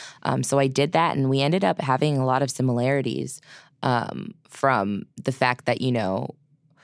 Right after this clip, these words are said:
I, I'm from Canada, but, I mean,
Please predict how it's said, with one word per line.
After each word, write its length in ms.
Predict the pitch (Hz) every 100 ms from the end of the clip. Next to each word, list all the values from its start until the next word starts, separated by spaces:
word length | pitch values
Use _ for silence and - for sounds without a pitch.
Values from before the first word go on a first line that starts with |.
| - _ _
I, 60 | - -
I'm 100 | 151
from 180 | 151 143
Canada, 680 | 127 135 131 131 110 69 65 - - -
but, 240 | 131 123 - _ - -
I 20 |
mean, 340 | 139 131 120